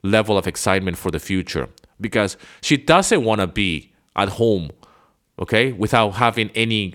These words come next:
any goals, any, any, she needs to know, okay, what's the schedule for tomorrow? Are we going out? You know, and if we're not going to school, she's like, "Okay, I wanna go to the playground.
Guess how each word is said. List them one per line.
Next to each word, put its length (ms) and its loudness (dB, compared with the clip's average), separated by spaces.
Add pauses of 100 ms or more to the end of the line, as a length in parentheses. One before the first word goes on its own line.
any 180 -4
goals, 520 2
any, 300 -2
any, 240 -6
she 160 0
needs 180 -2
to 80 0
know, 440 0 (1300)
okay, 320 -2 (140)
what's 160 2
the 80 2
schedule 340 2
for 100 0
tomorrow? 360 0
Are 40 0
we 120 0
going 220 0
out? 280 -2 (380)
You 100 0
know, 60 0
and 80 2
if 100 -2
we're 80 2
not 140 2
going 140 2
to 80 -2
school, 280 2
she's 160 -4
like, 140 2
"Okay, 260 2
I 80 0
wanna 240 0
go 220 0
to 160 -8
the 80 0
playground. 460 0